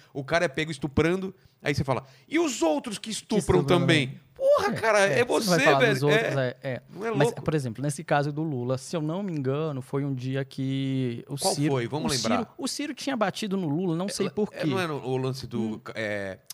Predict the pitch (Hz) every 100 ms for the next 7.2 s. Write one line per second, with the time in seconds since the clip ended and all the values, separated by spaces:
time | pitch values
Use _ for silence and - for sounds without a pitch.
0 | _ - 131 135 131 - 151 117 107 101
1 | 98 - - 131 196 - - - - 123
2 | 113 127 - - 202 226 220 214 214 208
3 | 190 214 127 143 131 180 175 - 202 196
4 | 180 180 - 120 139 151 143 143 139 131
5 | 123 135 127 120 143 151 127 113 147 -
6 | 131 131 175 202 151 135 131 127 160 151
7 | - 113